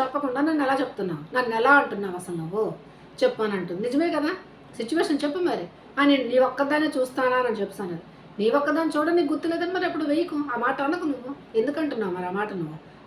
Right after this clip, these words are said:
ఆ, సపోర్ట్ తీసుకోవద్దనంటావు, మరి నువ్వు సపోర్ట్ తీసుకుని ఇండివిడ్యువల్‌గా ఆడాలంటావు, మరి నువ్వు ఇండివిడ్యువల్‌గా ఆడుతున్నావా?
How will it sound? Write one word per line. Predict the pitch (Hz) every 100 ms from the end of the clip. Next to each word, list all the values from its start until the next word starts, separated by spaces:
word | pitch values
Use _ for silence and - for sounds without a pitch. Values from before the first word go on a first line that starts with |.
| 233
ఆ, | 339 440 - - -
సపోర్ట్ | 220 269 277
తీసుకోవద్దనంటావు, | 262 254 - 277 277 277 269 277
మరి | 220
నువ్వు | 202 240
సపోర్ట్ | 269 269 254
తీసుకుని | 254 - 233 196
ఇండివిడ్యువల్‌గా | 214 240 262 262 247
ఆడాలంటావు, | 233 262 269 269 285
మరి | 285
నువ్వు | 262 269
ఇండివిడ్యువల్‌గా | 269 277 269 254 254
ఆడుతున్నావా? | 254 262 262 311